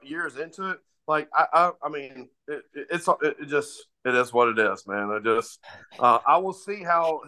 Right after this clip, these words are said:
that, you know, how the September sales uh, people react after, you know, these autopsies are coming out and everything. I mean, the horse had worms.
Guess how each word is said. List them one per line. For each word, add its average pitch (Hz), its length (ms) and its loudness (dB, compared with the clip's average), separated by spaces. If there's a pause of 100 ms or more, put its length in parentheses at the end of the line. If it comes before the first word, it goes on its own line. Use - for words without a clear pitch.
(120)
that, 147 200 -6
you 151 120 -10
know, 139 220 -2
how 143 240 0
the 131 140 -10
September 147 540 -8
sales 143 720 -4 (400)
uh, 139 240 4
people 139 600 -6
react 135 500 0
after, 131 600 0
you 131 80 -8
know, 123 140 -2
these 120 180 -8
autopsies 127 840 -2
are 113 80 -6
coming 123 320 -2
out 120 260 0
and 120 80 -10
everything. 120 420 -4 (300)
I 160 80 2
mean, 175 140 0
the 160 80 2
horse 226 280 6
had 143 240 2
worms. 123 640 -2